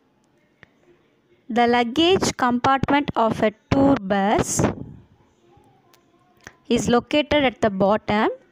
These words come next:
and not on the roof. So next one is extra passengers are not allowed on the upper deck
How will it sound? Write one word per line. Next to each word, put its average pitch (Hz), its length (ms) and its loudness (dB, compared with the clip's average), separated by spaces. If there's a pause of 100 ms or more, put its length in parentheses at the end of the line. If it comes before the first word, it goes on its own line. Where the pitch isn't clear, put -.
and 214 280 -2
not 277 340 0
on 208 240 0
the 302 220 2
roof. 160 420 -2 (1700)
So 226 100 -4
next 240 400 -2
one 269 300 2
is 370 380 0
extra 359 480 0
passengers 277 800 0
are 233 200 2
not 226 520 0
allowed 226 440 2
on 202 280 0
the 233 320 0 (840)
upper 330 480 0
deck 247 260 -2